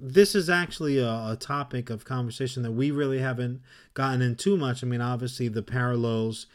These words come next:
with, uh, with Back to the Future, as far as, like, the, the original, uh, design concept. Well, I mean, and there are as many differences, uh,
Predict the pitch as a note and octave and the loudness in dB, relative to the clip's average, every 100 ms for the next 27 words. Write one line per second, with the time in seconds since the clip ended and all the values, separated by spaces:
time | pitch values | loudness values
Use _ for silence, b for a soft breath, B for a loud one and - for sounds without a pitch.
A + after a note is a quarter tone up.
0 | b b b A2 B2 A2+ - A2+ G#2+ A2 | b b b 0 2 2 0 -2 -2 -4
1 | A2+ C3+ B2+ C3 A#2 G#2+ E3 E3 C3+ - | -2 -2 -2 -4 -4 -4 -2 -4 -4 -2
2 | C3+ B2+ A#2 A2 - A#2 A2+ G#2 A2 G#2 | 0 2 -2 -6 -6 -6 -6 -4 -6 -6
3 | A2+ A2+ A2 G#2+ G#2+ A#2+ B2 A#2+ A2+ A2+ | -4 -2 -2 -2 -2 0 0 0 -2 -4
4 | - b b b A#2 G#2+ A#2 C3 C#3 C3+ | -8 b b b -8 -4 -2 0 0 -4
5 | B2+ B2+ B2+ C#3+ E3+ A3 A3+ A3 F#3 F3+ | -2 -2 -2 -4 -4 -2 -2 -2 -4 -6
6 | E3+ G3 F#3+ E3 D3 C#3 - _ - C#3 | 2 6 6 4 0 -2 -6 _ -2 0
7 | B2 D#3+ D3 A#2+ C3 C3 C3+ B2 G#2+ G#2 | 0 0 0 2 2 2 -4 -4 -4 -4
8 | G#2 - B B B B - A2+ | -6 -12 B B B B -10 -6